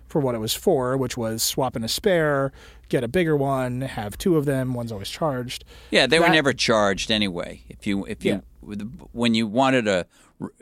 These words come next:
Speaker 2: need, when you needed it and you went to get it, it wasn't charged. So, you know.
Speaker 1: Yeah. So we're at, we're, here we are. This is sort of the, the reason that you'd want to remove a battery in this situation is when you take it out and, like,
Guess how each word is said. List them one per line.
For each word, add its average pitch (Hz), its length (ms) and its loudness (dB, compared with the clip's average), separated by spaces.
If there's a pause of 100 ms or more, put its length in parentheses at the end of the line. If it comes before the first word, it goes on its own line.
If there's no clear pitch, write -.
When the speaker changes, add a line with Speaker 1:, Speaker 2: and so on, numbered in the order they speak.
(120)
Speaker 2:
need, 123 380 2
when 110 180 -4
you 117 100 2
needed 131 380 2
it 98 260 0
and 110 80 -4
you 104 80 -2
went 127 220 -4
to 120 100 -6
get 135 260 2
it, 101 120 0
it 92 80 -2
wasn't 95 320 -8
charged. - 560 -10
So, 87 400 -10
you 95 140 -14
know. 82 200 -16 (140)
Speaker 1:
Yeah. 110 140 -10 (460)
So 185 300 4
we're 180 280 2
at, 196 300 2
we're, 175 180 2 (220)
here - 180 0
we 180 100 4
are. 110 280 -4
This 139 220 -2
is 147 120 -2
sort 143 160 0
of 139 120 0
the, 127 300 -4 (1400)
the 165 100 0
reason 170 320 6
that 156 80 0
you'd 151 120 2
want 143 160 2
to 135 60 2
remove 135 300 4
a - 20 -4
battery 120 260 0
in 117 60 0
this 127 140 0
situation 110 440 -6
is 110 80 -8
when 117 80 -4
you 113 60 -4
take 123 200 -6
it 110 60 -6
out 107 140 -8
and, 95 100 -12
like, 101 120 -12